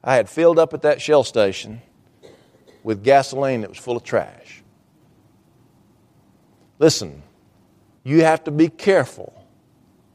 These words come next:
what you fill up your car with. You have to be careful that you're plugged in your refrigerator.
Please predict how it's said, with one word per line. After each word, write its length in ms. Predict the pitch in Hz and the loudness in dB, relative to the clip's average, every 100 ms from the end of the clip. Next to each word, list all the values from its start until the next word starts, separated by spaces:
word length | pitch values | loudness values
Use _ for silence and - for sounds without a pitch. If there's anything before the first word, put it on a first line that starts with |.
| _ _ _ _ _ _ _ _ | _ _ _ _ _ _ _ _
what 180 | 143 156 | -2 0
you 100 | 139 | -6
fill 300 | - 170 160 | -2 4 4
up 100 | 139 | 2
your 120 | 120 | -4
car 360 | - 185 147 113 | -2 2 4 2
with. 240 | 101 104 | -2 -6
You 120 | 147 | -2
have 180 | 165 160 | 0 0
to 80 | 139 | -2
be 140 | 143 | -6
careful 420 | - 202 170 - | -2 0 0 0
that 100 | 113 | -10
you're 120 | 127 - | -8 -10
plugged 320 | - 160 139 | 0 0 0
in 120 | 147 | -2
your 120 | 127 | -2
refrigerator. 560 | 120 - 160 127 123 | -2 0 0 4 2